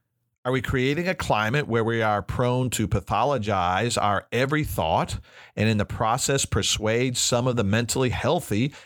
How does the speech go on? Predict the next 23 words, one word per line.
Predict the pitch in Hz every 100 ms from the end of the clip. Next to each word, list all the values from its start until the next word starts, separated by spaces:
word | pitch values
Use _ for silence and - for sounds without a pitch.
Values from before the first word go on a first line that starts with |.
| -
into | 107 117 -
unhealthy | 107 127 117 107 120 139 131
introspection? | 104 113 - 113 - 101 90 - 131 175 _ _ _ _ _ _ _ _ _ _ _ _ _
Where | - 110
once | 110 120 156 147
people | - 156 156 165
might | 131 120
have | 117
thought | 98 127 127 -
they | 120 117
were | 110 -
unhappy, | 120 170 101 82 - 92 135 - -
nowadays | 95 117 170 131 104 123 120
they're | 113
more | 113 117
likely | 110 113 117 120
to | 110
worry | 110 120 117
that | 110
they | - 107
are | 104
clinically | - 131 139 139 135
depressed | 123 - 160 131 - -